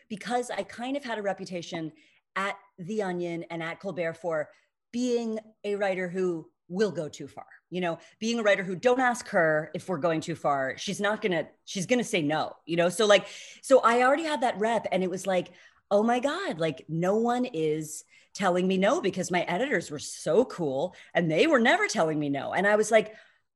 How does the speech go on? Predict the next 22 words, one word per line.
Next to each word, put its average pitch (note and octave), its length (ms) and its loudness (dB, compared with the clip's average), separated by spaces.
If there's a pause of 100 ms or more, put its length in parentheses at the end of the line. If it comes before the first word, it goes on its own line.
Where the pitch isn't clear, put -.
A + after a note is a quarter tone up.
(220)
so, B3 240 4
so A#3 180 0
finding D#4 380 0
that C#4+ 160 2
out, G#3+ 380 2 (240)
that A3 180 2
was B3+ 220 -2
what G#3 160 2
was F3 320 -2
exciting. F#3+ 720 0
And G3 100 2
I F#3 120 2
was, F#3+ 240 0
and F#3+ 160 -2
honestly F#3+ 400 0
was E3 120 -4
also F#3 220 -2
scared G#3 400 -2
because E3 220 -6
I E3 60 2
was D#3+ 140 -4
like, D#3+ 280 0